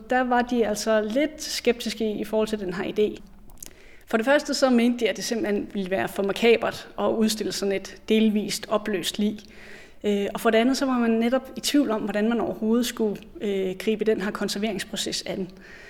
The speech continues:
Så det, man besluttede i samarbejde med Silkeborg Museum, det var så, at man simpelthen skar hovedet af <laughs> og fokuserede på, øh, især at få, øh, at konservere det.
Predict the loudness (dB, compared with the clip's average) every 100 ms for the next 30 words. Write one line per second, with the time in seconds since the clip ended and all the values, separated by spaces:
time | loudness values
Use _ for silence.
0 | -20 -20 -20 -8 0 0 6 8 8 6
1 | 2 4 6 4 0 -4 -20 -18 -2 0
2 | 4 4 4 2 0 -2 -2 -2 -2 -4
3 | -4 -6 -6 -6 -2 2 2 2 2 2
4 | 0 -2 0 -2 0 -2 -4 -12 -20 -20
5 | -18 -8 -6 2 4 6 4 2 -4 -8
6 | -10 -16 -18 -18 -18 -20 -18 0 2 2
7 | -2 -6 0 4 4 4 2 0 0 -8
8 | -8 -6 -6 -6 -4 -4 -4 -4 -2 0
9 | 0 -4 -6 -4 -4 -2 -2 -2 -2 -4